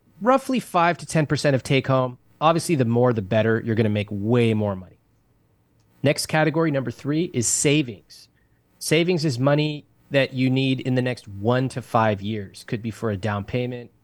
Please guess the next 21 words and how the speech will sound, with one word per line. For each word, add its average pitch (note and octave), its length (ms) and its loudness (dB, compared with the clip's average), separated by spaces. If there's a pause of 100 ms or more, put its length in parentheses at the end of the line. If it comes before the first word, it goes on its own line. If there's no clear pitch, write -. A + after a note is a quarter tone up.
(180)
a G2+ 140 -10
new A2 220 -4
car, B2 600 0 (440)
uh, D#3 160 -6
even F#3+ 200 2
a F#3+ 60 2
vacation. F#3+ 460 -2 (720)
That C#3+ 160 2
should C#3+ 140 -4
be C3 140 2
roughly B2 300 0
five G#2+ 560 0
to - 80 -16
ten G#2+ 280 -4
percent. B2 440 -6 (640)
And C#3 120 0
then C#3 100 2
finally, D#3+ 340 2
my C#3 120 0
favorite C3+ 360 2
category, A#2+ 600 0